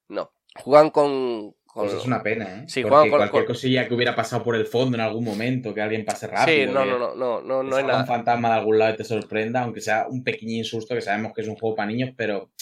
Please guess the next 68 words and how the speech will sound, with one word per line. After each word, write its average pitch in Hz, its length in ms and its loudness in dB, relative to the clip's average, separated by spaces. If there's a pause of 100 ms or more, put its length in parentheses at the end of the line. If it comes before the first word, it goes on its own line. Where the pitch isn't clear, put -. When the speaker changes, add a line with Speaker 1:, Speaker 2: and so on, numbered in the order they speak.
(100)
Speaker 2:
a 117 100 0
ver, 127 140 2
no 117 120 -2
para 120 160 2
niños 110 320 -6
exactamente, 104 600 -8
pero 104 380 -6 (280)
sí - 220 -14
que 113 80 -8
está 117 140 0
destinado 113 400 -2
a 117 60 2
un 110 100 -4
público, 113 420 -4
pues, 95 160 -6
para 95 220 -4
todos 104 160 -2
los 101 120 -4
públicos, 117 460 -6 (300)
pero 110 240 -2
un 123 200 -4
sustito, 135 640 0
que - 80 -4
es - 140 -6
un 139 180 0
Luigi's 131 260 2
Mansion, 127 340 2
en, 120 120 -4
o - 20 -8
sea, 113 140 -6
es 107 160 -8
una 123 80 -6
mansión 131 320 -4
encantada, 147 640 -2
¿no? 139 240 -12 (160)
Speaker 1:
Ujú. 147 240 -4
Speaker 2:
Joder, 113 420 -2
que, 104 160 -16
que 110 120 -16
Speaker 1:
Un 110 200 -8
Speaker 2:
un 147 60 0
Speaker 1:
hotel 120 240 0
en 113 60 2
este 117 200 -2
Speaker 2:
sustito 117 40 -6
Speaker 1:
caso, 104 240 -4
pero, 107 180 -6
pero 110 140 -6
Speaker 2:
ah. 117 40 -6
Speaker 1:
sí, 143 140 -8
no, 135 160 2
no, 131 360 0 (540)
no, 147 180 2
no 165 160 0
tiene 185 180 0
ese, 160 260 -4
ese 160 120 -6
componente 139 640 -4
de, 123 220 0
de 120 120 -2
terror 120 580 2
o 107 300 -4
de 107 120 -4
mínimo 113 360 -4
terror 107 340 -4
que 101 100 -8
debería 104 340 -2
tener. 117 240 -2